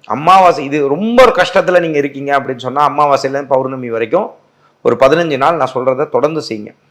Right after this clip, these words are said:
"இல்லைங்க, நான் தொடர்ந்து ஹேபிச்சுவலாவே நான் பண்ணிட்டே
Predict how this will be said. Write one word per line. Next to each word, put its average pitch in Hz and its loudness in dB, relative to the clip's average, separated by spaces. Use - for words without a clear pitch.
"இல்லைங்க, 160 0
நான் 147 -2
தொடர்ந்து 175 0
ஹேபிச்சுவலாவே 160 2
நான் 135 -6
பண்ணிட்டே 131 -2